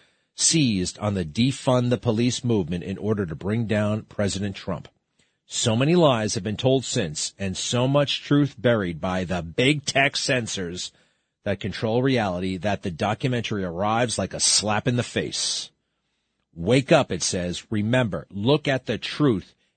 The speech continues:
and hang your head in shame." Uh, hang your head in shame a little that you allowed yourself to be fooled. The Fall of Minneapolis reveals a shocking tale of injustice and perfidy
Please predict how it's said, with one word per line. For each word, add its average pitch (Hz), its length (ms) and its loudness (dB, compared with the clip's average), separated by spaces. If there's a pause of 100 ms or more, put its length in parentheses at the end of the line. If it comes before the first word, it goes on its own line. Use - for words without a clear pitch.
and 101 140 -6
hang 147 360 0
your 135 200 2
head 131 280 4
in 107 140 0
shame." 101 680 0 (760)
Uh, 87 1300 -6
hang 117 240 -2
your 127 160 0
head 120 160 2
in 110 120 -2
shame 135 500 0
a 98 40 0
little 95 400 0 (300)
that 113 140 -2
you 110 120 0
allowed 120 380 4
yourself 104 400 0
to 98 80 -4
be 87 160 -2
fooled. - 640 0 (880)
The 98 100 0
Fall 127 300 6
of 147 80 4
Minneapolis 139 640 2
reveals 113 400 2
a 98 80 2
shocking 143 600 0
tale 117 340 2
of 92 80 -2
injustice 117 640 0
and 95 100 -4
perfidy 82 600 0